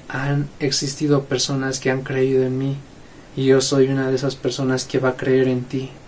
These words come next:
Y como tengo este compromiso con la sociedad, quiero llegar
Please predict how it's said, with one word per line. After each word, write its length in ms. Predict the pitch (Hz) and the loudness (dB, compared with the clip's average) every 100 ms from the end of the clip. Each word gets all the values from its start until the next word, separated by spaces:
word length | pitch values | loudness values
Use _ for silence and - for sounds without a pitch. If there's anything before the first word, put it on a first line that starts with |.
| - | -8
Y 100 | 151 | -6
como 340 | 143 135 135 135 | -2 -2 0 -2
tengo 420 | - 165 175 156 | 2 2 4 2
este 200 | 143 143 | 2 -2
compromiso 760 | 143 139 143 139 143 143 135 - | -2 -2 0 2 2 2 -2 -4
con 220 | 135 127 | -4 -2
la 80 | 123 | -2
sociedad, 640 | - 127 - 127 127 143 - - - - - - - | -2 -2 0 0 0 -2 -6 -20 -20 -20 -20 -20 -10
quiero 420 | - 143 139 139 135 - - - - - - | 2 4 4 2 -2 -12 -20 -20 -20 -20 -8
llegar 520 | 139 127 131 131 135 | -2 0 2 2 0